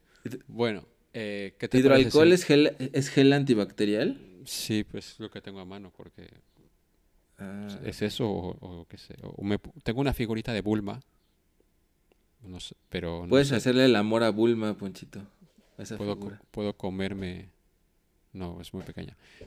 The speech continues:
Speaker 2: Puedo comerme a Bulma, pero me daría pena perder a Bulma. Bueno, aunque al final ten-, termi-, te-, al final terminaría, terminaría saliendo, así que no pasa nada.
Speaker 1: <laughs>
Speaker 2: Eh, supongo.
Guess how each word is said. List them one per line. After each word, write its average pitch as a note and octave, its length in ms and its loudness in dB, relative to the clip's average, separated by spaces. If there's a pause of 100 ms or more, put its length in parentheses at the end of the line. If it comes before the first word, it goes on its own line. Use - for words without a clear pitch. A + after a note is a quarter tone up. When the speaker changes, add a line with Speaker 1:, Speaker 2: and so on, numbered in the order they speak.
Speaker 2:
Puedo A2 220 0
comerme G2 840 -2
a F2+ 60 -10
Bulma, F2+ 420 -10 (540)
pero F2 260 -14
me F2+ 140 -12
daría F2+ 240 -10
pena F2 320 -14 (160)
perder F#2 320 -12
a F#2+ 80 -14 (340)
Bulma. G#2 300 -16 (120)
Bueno, A2 280 2
aunque G2 160 0
al F2+ 60 -2
final G#2 240 0
ten-, G#2+ 200 -4
termi-, F#2 280 -2
te-, F2 220 -8 (140)
al F2+ 140 -8
final A2+ 360 -4
terminaría, G2 560 -6 (120)
terminaría F#2+ 520 -6
saliendo, F#2 400 -8
así - 180 -14
que - 220 -20 (1600)
no - 80 -4
pasa - 260 -8
nada. - 280 -12
Speaker 1:
<laughs> - 60 -20 (1200)
Speaker 2:
Eh, - 120 -14
supongo. F2 480 -10